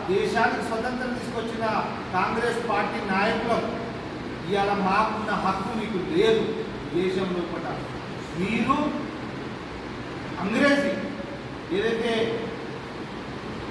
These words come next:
స్వతంత్ర పోరాటంలో పాల్గొనకుండా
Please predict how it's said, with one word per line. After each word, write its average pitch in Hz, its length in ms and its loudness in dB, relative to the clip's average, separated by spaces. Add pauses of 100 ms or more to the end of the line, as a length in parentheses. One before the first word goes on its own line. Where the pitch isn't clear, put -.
(460)
స్వతంత్ర 269 500 2
పోరాటంలో 247 480 2 (120)
పాల్గొనకుండా 247 760 2